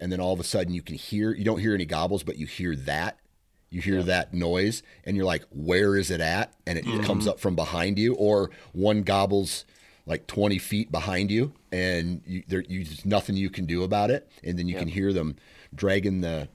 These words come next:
Speaker 1: tips of their wings into the leaves and things like
Speaker 2: Yep.
Speaker 1: that. Oh, man. I,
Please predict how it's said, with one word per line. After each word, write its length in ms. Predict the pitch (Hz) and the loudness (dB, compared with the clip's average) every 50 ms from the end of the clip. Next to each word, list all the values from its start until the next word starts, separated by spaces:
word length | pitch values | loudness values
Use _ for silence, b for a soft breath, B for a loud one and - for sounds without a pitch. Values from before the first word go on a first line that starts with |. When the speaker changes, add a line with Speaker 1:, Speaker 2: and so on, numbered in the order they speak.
| - | -6
Speaker 1:
tips 300 | - - 117 - - - - | -2 -2 0 0 -2 -2 -2
of 40 | 92 | 0
their 140 | 87 85 | 0 0
wings 440 | 80 80 90 95 95 98 98 92 78 | 0 0 0 0 0 0 0 0 0
into 280 | 95 90 92 85 - 92 | -2 -2 -2 -2 -4 -4
the 80 | 80 | -4
leaves 580 | 80 80 85 92 95 98 95 95 95 95 85 - | -4 -2 -2 0 0 0 0 0 -2 -4 -4 -4
and 100 | 85 78 | -4 -4
things 280 | - 95 92 90 82 82 | -2 -2 -2 -2 -2 -2
like 140 | 90 85 | -2 -2
Speaker 2:
Yep. 40 | - - 87 92 | -2 -2 -2 -2
Speaker 1:
that. 40 | 73 | -2
Oh, 200 | 73 76 69 69 | -2 -4 -4 -6
man. 320 | 71 73 76 76 78 76 | -6 -6 -6 -6 -6 -6
I, 80 | 80 | -8